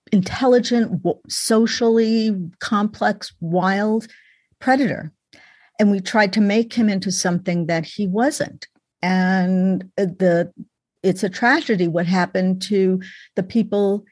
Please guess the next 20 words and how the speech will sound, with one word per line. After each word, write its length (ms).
he 160
killed, 500
but 140
also 640
to 180
him. 420
Um, 500
so 640
human 280
exceptionalism, 1400
the 160
belief 520
that 380
we 360
can 220
do 200
this 320
and 160
it's 200
okay 520